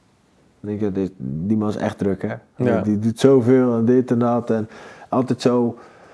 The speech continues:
Speaker 1: ehm, ja, gewoon heel erg, ehm, meelevend.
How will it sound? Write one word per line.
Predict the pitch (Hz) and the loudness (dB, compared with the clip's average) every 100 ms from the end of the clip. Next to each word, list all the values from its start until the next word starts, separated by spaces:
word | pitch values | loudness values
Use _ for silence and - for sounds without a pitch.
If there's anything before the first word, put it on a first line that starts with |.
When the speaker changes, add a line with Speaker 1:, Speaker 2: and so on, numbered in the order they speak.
| - - - - - _ | -20 -20 -20 -20 -20 _
Speaker 1:
ehm, | - 135 135 135 131 127 127 127 120 107 - - - - - _ _ _ _ _ _ _ _ _ _ _ _ _ | 0 2 4 4 4 4 2 2 0 -4 -16 -20 -20 -20 -20 _ _ _ _ _ _ _ _ _ _ _ _ _
ja, | - 160 170 147 120 | -6 -2 -2 -2 -4
gewoon | 151 147 | -2 0
heel | 135 156 151 | 0 0 -2
erg, | 139 131 | -4 -2
ehm, | 143 135 131 127 127 120 90 - _ _ _ _ _ _ _ - - | -4 -2 -2 -2 -2 -4 -6 -16 _ _ _ _ _ _ _ -20 -2
meelevend. | 127 139 139 175 143 104 82 | 2 4 4 2 -2 -4 -6